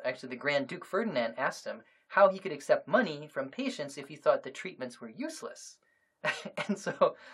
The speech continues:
here's what he says. He says, "Most Serene Highness, I take the money not for my services as a doctor, but as a guard, to prevent some young man who believes everything he reads in books from coming along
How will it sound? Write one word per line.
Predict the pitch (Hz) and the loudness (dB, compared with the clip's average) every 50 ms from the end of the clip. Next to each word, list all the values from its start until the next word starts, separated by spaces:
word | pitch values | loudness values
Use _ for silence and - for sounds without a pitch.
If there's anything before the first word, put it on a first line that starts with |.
| - - 214 - | -16 -16 -14 -8
here's | - 202 214 202 | -4 -4 -2 -2
what | 202 160 | -2 -2
he | 156 | -2
says. | - - 208 160 - | 2 4 4 4 4
He | 165 | 2
says, | 156 - - 156 151 - - - - - _ _ _ _ _ _ _ _ _ _ _ | -6 0 0 0 0 -2 -6 -20 -20 -20 _ _ _ _ _ _ _ _ _ _ _
"Most | - 175 233 254 247 - - - - - - | 4 6 6 6 4 0 -8 -12 -12 -10 -10
Serene | - 160 160 143 156 170 175 170 156 | -10 -10 -8 -6 -6 -6 -6 -6 -8
Highness, | - - - 139 123 113 107 101 - - - - - _ - | -8 -4 -2 0 0 0 -2 -8 -10 -12 -14 -20 -14 _ -2
I | 143 151 | 0 0
take | 147 - - 269 285 285 | 0 0 0 -2 -2 0
the | - 196 175 | -2 0 4
money | 165 160 156 151 151 151 151 - _ _ _ _ _ _ - | 4 4 4 4 0 -4 -6 -10 _ _ _ _ _ _ 2
not | 320 339 320 311 - - | 4 4 4 4 2 2
for | 233 | 4
my | 208 196 175 156 | 8 8 8 8
services | 151 - 185 175 160 156 147 - 143 123 - - | 8 6 6 4 4 4 0 -2 -4 -6 -4 -2
as | 143 131 127 123 | 0 2 2 2
a | 120 | 2
doctor, | 120 - 156 202 226 - - - - - - - - - - - | 4 8 8 8 6 4 -4 -14 -14 -14 -16 -16 -18 -18 -8 2
but | - 196 214 - | 6 6 6 8
as | - 139 143 135 | 6 4 4 4
a | 127 117 | 2 -2
guard, | - - - 143 202 180 117 101 104 104 113 113 - - _ _ _ - | 2 4 6 8 10 10 8 6 2 -4 -10 -12 -12 -14 _ _ _ -12
to | - - | -10 -8
prevent | - - 170 160 170 202 247 240 - - | -6 -4 2 6 8 8 8 8 4 -2
some | - - 226 254 247 | 2 4 4 6 6
young | 247 247 240 226 208 | 6 4 4 4 4
man | 202 190 180 180 180 175 | 6 6 6 6 4 2
who | 147 170 175 165 | -2 -6 -6 -4
believes | 143 160 156 175 180 180 185 - - _ - | -2 -4 -4 -4 -6 -8 -8 -10 -12 _ 2
everything | 165 170 233 233 233 196 180 | 2 4 4 2 0 -2 -6
he | 170 156 | -6 -4
reads | 135 143 - - 143 | -6 -6 -6 -6 -4
in | 135 120 120 | -4 -2 2
books | - 226 - - - - | 4 4 4 2 -2 -4
from | - 135 131 127 | -4 -4 -2 0
coming | - 151 147 147 139 135 | 2 2 2 4 2 2
along | 131 127 120 117 113 113 120 | 4 4 4 4 4 0 -2